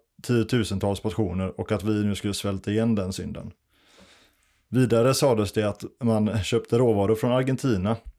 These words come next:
Vi misstänkte att lasten bytte ägare på vägen.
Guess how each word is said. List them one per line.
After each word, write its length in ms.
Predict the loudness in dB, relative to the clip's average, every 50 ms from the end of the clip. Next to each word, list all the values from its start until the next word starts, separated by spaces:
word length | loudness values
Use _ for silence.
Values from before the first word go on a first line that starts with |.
| _ _ _ _ _ -16 -8 -4
Vi 140 | -2 0 0
misstänkte 460 | 0 0 0 0 0 0 0 0 -2
att 100 | 0 0
lasten 500 | -2 -2 -2 -4 -4 -2 -2 0 2 2
bytte 280 | 0 0 0 2 2
ägare 240 | 2 2 2 0 0
på 120 | 0 0 0
vägen. 400 | 0 0 0 -2 -4 -6 -8